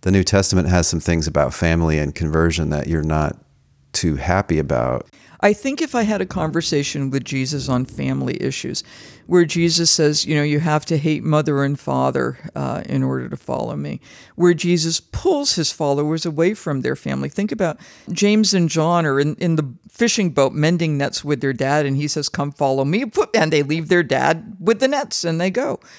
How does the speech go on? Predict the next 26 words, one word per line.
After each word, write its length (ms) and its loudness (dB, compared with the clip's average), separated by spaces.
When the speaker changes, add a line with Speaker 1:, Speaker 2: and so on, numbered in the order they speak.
Speaker 2:
Peter 400 0
takes 400 0
off 260 -2
and 140 -6
follows 440 0
Jesus 580 -2
from 420 -4
Galilee 540 -2
to 120 -10
Jerusalem, 460 -6
and 100 -2
I'm 140 -2
wondering, 360 0
gee, 180 -6
what 220 2
was 180 2
Missus 400 2
Peter 360 -2
thinking? 420 -6
And 80 -2
we 140 0
know 180 4
there's 240 2
a 60 -2
Missus 320 -2
Peter 320 -4